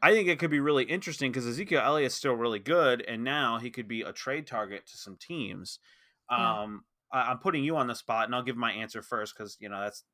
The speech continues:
Speaker 1: <laughs> how I like to do that rather than
Speaker 2: <laughs>
Speaker 1: just
Speaker 2: Sure.
Speaker 1: let you, let you swim in, uh, swim in your thoughts here. Um,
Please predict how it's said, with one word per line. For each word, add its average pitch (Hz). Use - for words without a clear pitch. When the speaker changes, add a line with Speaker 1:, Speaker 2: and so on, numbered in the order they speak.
Speaker 1:
<laughs> -
how 135
I 110
like 110
to 120
do 117
that 104
rather 104
than 311
Speaker 2:
<laughs> 269
Speaker 1:
just 240
Speaker 2:
Sure. 233
Speaker 1:
let 156
you, 131
let 147
you 135
swim 147
in, 131
uh, 113
swim 151
in 131
your 117
thoughts 143
here. 95
Um, 107